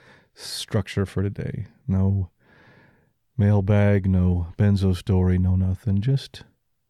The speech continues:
just thoughts. It's kinda like what we've done for the road shows a couple times for those of you who have been with us for a while. You know, those benzo mornings that we recorded from different locations. In fact,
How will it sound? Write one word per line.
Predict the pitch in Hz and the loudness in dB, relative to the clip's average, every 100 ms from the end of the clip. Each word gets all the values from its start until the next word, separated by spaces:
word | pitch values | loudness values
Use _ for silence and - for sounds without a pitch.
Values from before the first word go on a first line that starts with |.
| _ _ _ _ _ - | _ _ _ _ _ -4
just | 123 - - | -2 -2 -2
thoughts. | 90 98 - - | -4 -4 -6 -8
It's | - | -8
kinda | - 185 180 | -4 -2 0
like | 147 127 | 0 0
what | 110 | 0
we've | 110 98 | 0 0
done | 98 98 | 0 0
for | - 101 | 0 0
the | 95 | 0
road | 95 98 | 0 -2
shows | - 92 98 95 | -4 -4 -4 -4
a | |
couple | 90 95 98 | -6 -4 -4
times | 95 - 95 98 | -6 -2 -2 -4
for | - 101 | -4 -2
those | 101 95 | 0 0
of | 95 92 | 0 0
you | 92 92 _ _ _ _ _ _ - | 0 -2 _ _ _ _ _ _ -2
who | 107 | 0
have | 104 | 0
been | 92 98 | 2 2
with | 95 90 | 2 0
us | 95 - | -4 -6
for | - | -8
a | 90 | -6
while. | 85 - - 98 - _ _ _ _ _ _ _ _ _ _ _ _ - | -6 -6 -6 -10 -12 _ _ _ _ _ _ _ _ _ _ _ _ -2
You | |
know, | 113 | 2
those | 107 98 | 2 0
benzo | 90 101 98 95 | 0 0 2 2
mornings | 95 95 90 87 | 4 4 2 0
that | 95 95 | -2 -2
we | 90 | 0
recorded | 90 87 - 90 90 90 87 _ _ _ _ _ _ - | -2 -2 -2 0 0 -2 -8 _ _ _ _ _ _ -2
from | |
different | 95 92 92 | 0 0 0
locations. | 95 82 92 95 92 90 | -2 -2 -4 -2 -2 -2
In | 95 | -2
fact, | 101 98 92 - | 0 0 0 -8